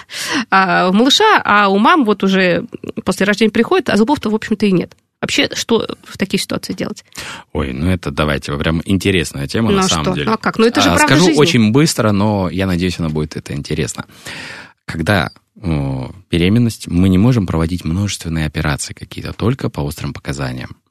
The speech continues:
Speaker 2: Это первый момент, и это как аксиома. Возьмем за основу. Когда у нас идет лактация, мы не можем проводить имплантации тоже, потому что у нас,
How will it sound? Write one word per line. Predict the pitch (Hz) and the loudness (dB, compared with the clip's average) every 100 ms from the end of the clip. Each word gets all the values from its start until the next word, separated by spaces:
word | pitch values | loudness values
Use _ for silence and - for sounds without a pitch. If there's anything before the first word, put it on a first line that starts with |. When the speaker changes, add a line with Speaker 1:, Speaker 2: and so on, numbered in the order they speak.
| _ | _
Speaker 2:
Это | - 82 | -6 -4
первый | - 85 78 64 | -4 -2 -2 -2
момент, | 73 98 170 - | -2 2 2 2
и | |
это | 101 - | -2 -2
как | 80 - | -6 -6
аксиома. | - - 71 64 60 - | -6 -4 -4 -4 -8 -10
Возьмем | 71 73 82 90 85 - _ - | -6 -4 -2 -2 -4 -8 _ -8
за | 78 73 | -4 -4
основу. | - 71 64 - - _ _ - | -4 -6 -8 -10 -18 _ _ -8
Когда | 82 | -2
у | 95 | 2
нас | 113 - | 2 2
идет | 98 107 - _ - | 0 0 -2 _ -4
лактация, | 85 87 - 95 135 - 78 - - _ _ - - | -2 -2 -2 0 0 0 -4 -6 -12 _ _ -20 -4
мы | - | 2
не | 185 | 4
можем | 185 196 185 | 6 6 4
проводить | 123 123 120 127 127 104 | 2 2 4 2 0 -2
имплантации | 98 95 101 87 76 - - | 0 2 2 0 -2 -6 -8
тоже, | 73 69 - | -6 -6 -6
потому | - 101 92 | -2 0 0
что | - 69 | -2 -2
у | |
нас, | 87 151 | 0 -2